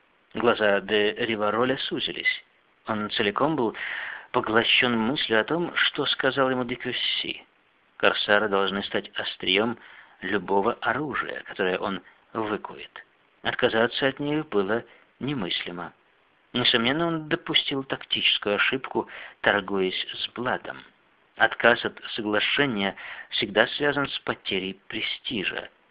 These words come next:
Торговаться с корсарами явно не следовало, ведь де Кюсси набирал сейчас добровольцев, укрепляя французский отряд.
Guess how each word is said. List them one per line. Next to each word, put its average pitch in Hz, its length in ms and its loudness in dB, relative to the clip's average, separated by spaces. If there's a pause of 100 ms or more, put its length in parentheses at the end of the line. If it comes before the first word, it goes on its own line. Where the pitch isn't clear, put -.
(360)
Торговаться 107 500 4
с - 80 -8
корсарами 110 560 2
явно 113 560 0 (400)
не 135 140 -4 (140)
следовало, 90 540 -4 (440)
ведь 117 200 -4
де 107 280 -4
Кюсси 120 460 -2 (260)
набирал 104 380 4
сейчас 117 340 0
добровольцев, 110 640 0
укрепляя 107 500 2
французский 113 580 -2
отряд. 123 320 -6